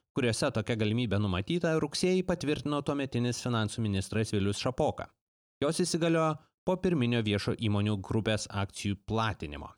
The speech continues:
I P O. Įmonių grupės stebėtojų taryba gruodžio ketvirtą dieną patvirtino pagrindinių vadovų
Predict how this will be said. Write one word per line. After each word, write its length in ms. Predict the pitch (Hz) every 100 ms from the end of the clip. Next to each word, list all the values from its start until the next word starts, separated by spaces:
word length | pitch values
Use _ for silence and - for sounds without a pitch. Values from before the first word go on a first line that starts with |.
| _
I 160 | 92 92
P 160 | 104 104
O. 140 | 82 - _ _ _ _ _ _ _ -
Įmonių 240 | 143 151 147
grupės 300 | 151 135 135
stebėtojų 420 | 147 180 180 117 101
taryba 400 | 92 95 139 147 - _
gruodžio 300 | 151 175 160
ketvirtą 480 | 156 135 160 170 165
dieną 300 | 143 143 147
patvirtino 480 | 143 135 131 - 127
pagrindinių 560 | 120 113 131 135 170 156
vadovų 420 | 156 123 117 113